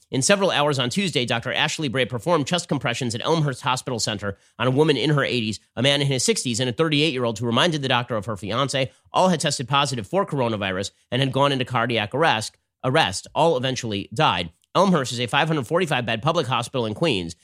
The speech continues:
has begun transferring patients not suffering from coronavirus to other hospitals as it moves toward becoming dedicated entirely to the outbreak. And this is what you would expect,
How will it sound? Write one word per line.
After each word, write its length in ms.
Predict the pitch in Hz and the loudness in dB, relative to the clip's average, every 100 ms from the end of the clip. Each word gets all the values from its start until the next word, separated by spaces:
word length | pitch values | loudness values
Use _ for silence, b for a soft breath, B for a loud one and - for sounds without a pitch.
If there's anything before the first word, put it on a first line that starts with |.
| b | b
has 100 | 135 | -4
begun 200 | 135 139 | 0 0
transferring 480 | - 170 190 170 147 | 2 0 2 0 0
patients 340 | 131 113 113 | 0 -2 -2
not 220 | 127 180 - | 2 2 2
suffering 340 | 127 - 107 | -2 -2 -6
from 180 | 98 110 | -6 -6
coronavirus 540 | 117 107 101 90 98 - _ | -4 -2 -2 -4 -6 -10 _
to 100 | 135 | -4
other 160 | 127 135 | 0 2
hospitals 560 | 196 202 135 101 104 - _ | 2 2 -2 -4 -6 -12 _
as 120 | 127 | -4
it 60 | 139 | 0
moves 200 | 151 139 | 0 0
toward 140 | 151 | -2
becoming 260 | 135 139 131 | -2 -2 -2
dedicated 420 | 123 120 127 120 | -2 -2 -2 -2
entirely 400 | 127 120 98 98 | -2 -2 -4 -4
to 80 | 95 | -4
the 100 | 151 | 0
outbreak. 300 | 175 147 104 | 0 0 -2
And 80 | 147 | 0
this 80 | 175 | 2
is 60 | |
what 120 | 185 | 0
you 60 | 156 | 0
would 80 | 143 | -2
expect, 400 | - - - | -2 -6 -6